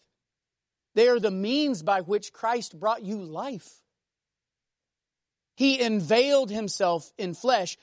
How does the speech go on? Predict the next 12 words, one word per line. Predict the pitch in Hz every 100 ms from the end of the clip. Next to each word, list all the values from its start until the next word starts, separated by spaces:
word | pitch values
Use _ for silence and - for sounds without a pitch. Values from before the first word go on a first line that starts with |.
| _
He | - 220
filled | - 254 294 294 208
himself | 220 190 196 165 185
with | 175 -
blood, | 285 311 160 120 _ _ _ _ -
so | 254
that | 220 208 165
those | 214 240 302 285 -
things | - 247 220 190
that | 180 175
once | 202 254 -
meant | 202 214